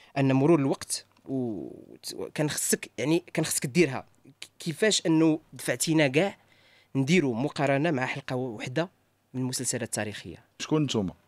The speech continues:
Speaker 1: أنا، أنا طيحتيني كندير المقارنة ما بين الفيلم ديالك وما
Speaker 2: وما،
Speaker 1: بين
Speaker 2: آه.
Speaker 1: حلقة واحدة.
Speaker 2: هادشي اللي كاين.
Speaker 1: كارثة.
Speaker 2: لا، انت ايه.
Speaker 1: آه.
Speaker 2: اخ. هاد الكارثة العظمى اللي هي موسم المشاوشة سيدي،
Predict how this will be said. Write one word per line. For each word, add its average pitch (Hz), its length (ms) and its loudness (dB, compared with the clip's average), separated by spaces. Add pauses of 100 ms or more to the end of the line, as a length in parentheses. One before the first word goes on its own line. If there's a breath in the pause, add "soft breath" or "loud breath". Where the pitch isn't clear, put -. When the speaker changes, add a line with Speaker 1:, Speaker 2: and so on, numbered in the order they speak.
(100)
Speaker 1:
أنا، 214 260 4
أنا 254 100 2
طيحتيني 247 520 4
كندير 220 340 2
المقارنة 220 500 2
ما 220 120 2
بين 175 200 0
الفيلم 202 300 0
ديالك 175 520 2
وما 208 180 4
Speaker 2:
وما، 269 140 2
Speaker 1:
بين 262 80 0
Speaker 2:
آه. 175 120 -2
Speaker 1:
حلقة 285 380 2
واحدة. 202 360 0
Speaker 2:
هادشي 127 200 -2
اللي 151 100 -4
كاين. 73 280 -12
Speaker 1:
كارثة. 156 360 2
Speaker 2:
لا، 123 100 -12
انت 147 360 0
ايه. 123 360 -2
Speaker 1:
آه. 254 140 -12 (500)
Speaker 2:
اخ. - 200 -8 (720 soft breath)
هاد 139 220 4
الكارثة 139 720 2 (120)
العظمى 101 440 2 (520 soft breath)
اللي 110 260 2
هي 104 80 2
موسم 95 340 -2
المشاوشة 90 440 0
سيدي، 139 360 0